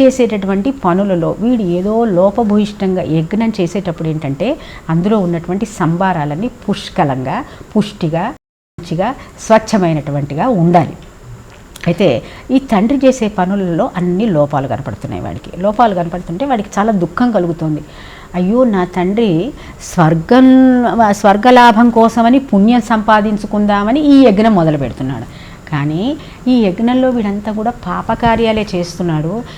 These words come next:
నా తండ్రి నరకంలో పడతాడు. నరకంలో పడటం అంటే ఏంటి? మనకు అందుకే ఇందాక కథలో చెప్పినట్టుగా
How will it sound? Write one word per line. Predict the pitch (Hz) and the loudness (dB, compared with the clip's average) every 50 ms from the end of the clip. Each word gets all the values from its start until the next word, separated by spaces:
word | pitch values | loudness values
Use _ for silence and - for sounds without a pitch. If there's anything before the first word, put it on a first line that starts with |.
| - - - | -16 -10 -6
నా | 190 196 190 | -2 -2 -2
తండ్రి | 185 - 175 165 170 185 214 214 196 | -2 -2 -2 -2 -2 -2 -2 -2 -2
నరకంలో | 160 156 170 170 - 196 196 202 190 | -2 -2 -2 -2 -4 -4 -2 -2 -4
పడతాడు. | - 151 139 143 139 - 143 131 - - - - - 175 | -4 -4 -6 -6 -6 -8 -10 -10 -10 -14 -18 -12 -8 -6
నరకంలో | 170 202 - - 262 262 262 | -6 -4 -4 -4 -4 -4 -4
పడటం | 247 220 196 202 208 214 226 | -4 -4 -6 -6 -6 -6 -8
అంటే | 214 202 190 196 208 | -8 -8 -8 -6 -8
ఏంటి? | 202 190 208 | -8 -8 -6
మనకు | 208 190 190 190 - | -8 -8 -6 -6 -6
అందుకే | 185 196 214 - 220 180 170 196 - - - - - - - | -6 -6 -4 -2 -2 0 -2 -2 -6 -10 -18 -16 -12 -4 0
ఇందాక | 190 233 240 233 226 | 0 0 2 0 -2
కథలో | - - 180 165 190 220 | -4 -2 -2 0 0 -2
చెప్పినట్టుగా | 220 - 185 160 185 180 175 160 160 156 147 139 151 190 | -2 -4 -4 -6 -4 -6 -6 -4 -4 -4 -2 -2 -4 -6